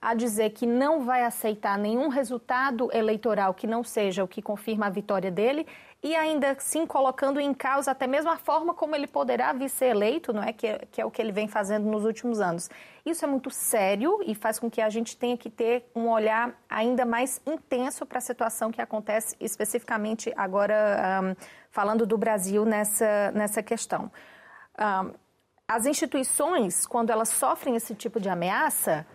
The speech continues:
elas precisam ser reforçadas. E aí a gente tem um cenário no Brasil em que existe uma fragilidade nesse momento pra gente tentar entender: será que a nossa democracia tem força suficiente pra resistir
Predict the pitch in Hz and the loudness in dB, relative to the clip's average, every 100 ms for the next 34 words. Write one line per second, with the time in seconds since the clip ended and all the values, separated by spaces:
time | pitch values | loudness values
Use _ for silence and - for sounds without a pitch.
0 | - _ - 208 208 - 240 - 370 349 | -20 _ -6 -4 -2 -2 -2 0 0 0
1 | 320 320 - - - 214 208 170 160 - | -2 -2 -4 -4 -2 0 2 0 -2 -6
2 | - _ - 208 214 226 262 - 262 269 | -10 _ -4 0 2 2 0 -2 -2 -2
3 | 269 247 247 302 277 233 220 190 269 269 | -2 0 0 0 0 0 0 0 0 0
4 | 240 262 247 208 269 - 285 262 - 269 | -2 -4 -2 -2 -4 -2 -2 -2 -2 -2
5 | 247 247 208 220 277 262 226 214 214 214 | 0 -2 0 0 0 0 0 0 0 0
6 | 202 220 247 - 233 220 226 - 226 226 | 0 0 -2 -4 -4 -2 -4 -4 -6 -4
7 | 226 254 233 214 226 240 - - - 214 | -4 -4 -2 0 0 0 -6 -16 -4 -2
8 | 240 247 226 233 214 214 214 196 190 214 | 0 0 0 0 -2 0 -2 -4 -4 -4
9 | 220 220 220 233 - 220 208 220 214 202 | -4 -2 -2 -2 -4 -10 -8 -6 -6 -2
10 | 214 240 - 208 196 185 180 170 - 196 | -2 -2 -4 0 2 2 2 0 -4 0
11 | 233 220 208 - 277 | 2 0 -6 -4 -4